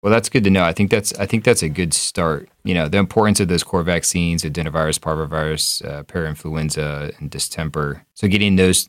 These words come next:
getting that, that round of vaccines and then, you know, doing a titer test for those individual viruses to see which ones they need the booster on.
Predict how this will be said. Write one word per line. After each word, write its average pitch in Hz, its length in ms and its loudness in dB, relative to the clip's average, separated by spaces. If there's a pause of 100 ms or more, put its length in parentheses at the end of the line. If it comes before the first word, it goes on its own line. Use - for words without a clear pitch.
(120)
getting 95 260 4
that, 85 320 0
that 80 180 0
round 85 260 0
of 78 180 -2
vaccines 90 720 -2
and 80 120 -2
then, 80 340 -2
you 82 140 -10
know, 76 120 -10
doing 80 240 -4
a 73 60 -6
titer 80 340 -4
test - 460 -6
for - 160 -14
those 73 220 -6
individual 71 640 -10 (200)
viruses 82 440 -2
to 76 60 -4
see - 160 -2
which 76 260 -8
ones 76 140 -4
they 76 80 -6
need 73 160 -10
the 73 60 -16
booster - 380 -8
on. 67 160 -14